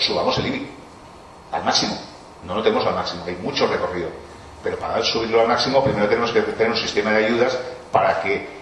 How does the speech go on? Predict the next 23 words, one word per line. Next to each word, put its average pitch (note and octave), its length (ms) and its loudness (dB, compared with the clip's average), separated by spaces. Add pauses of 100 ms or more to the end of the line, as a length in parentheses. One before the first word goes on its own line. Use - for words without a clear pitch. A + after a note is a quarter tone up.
(380)
ya C3+ 260 4
que C3 120 2
no C3+ 180 4
podemos A#2 380 4
subir B2 240 0
solo - 640 4 (280)
a G#2+ 160 4
unos G#2+ 240 2
determinados G#2+ 540 2
actores, A2 480 2 (160)
se - 180 2
lo G2 80 2
subimos A2 380 2
a A2+ 100 2
todos, - 520 4
pero A2 120 6
bonificamos G#2+ 560 2 (640)
a - 100 2
los - 160 4
que G2+ 100 0
no F#2 80 -4
nos - 180 -4
interesa. G2+ 400 0